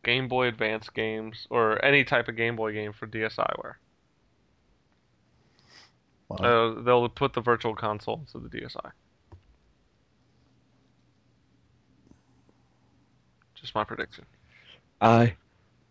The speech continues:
Speaker 3: I will predict that Sony will announce that Home will be out of beta <laughs>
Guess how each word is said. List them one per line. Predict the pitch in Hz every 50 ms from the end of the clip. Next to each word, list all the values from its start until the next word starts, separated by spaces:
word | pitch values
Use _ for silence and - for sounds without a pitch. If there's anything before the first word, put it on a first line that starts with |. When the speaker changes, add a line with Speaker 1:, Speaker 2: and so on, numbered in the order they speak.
| _ _ -
Speaker 3:
I | 107 123 139 151
will | 151 143 131
predict | - - 123 98 104 107 101 101 - - - _ -
that | 98 92 90 90 -
Sony | - - - - 117 120 123 123 120
will | 113 110 101
announce | 101 95 95 92 92 92 92 92 85 - -
that | - 92 82 76 - - _ _ _ - _ _ _ -
Home | - - 120 123 131 135 143 151 151 147 - _ _ _ _ _ _ _ -
will | 104 110 110 107 104
be | 87 101 110 101 - -
out | 92 113 117 110
of | 107 92 82 -
beta | - 113 110 107 95 98 85 85 92 92 - _ _ _ _ -
<laughs> | 156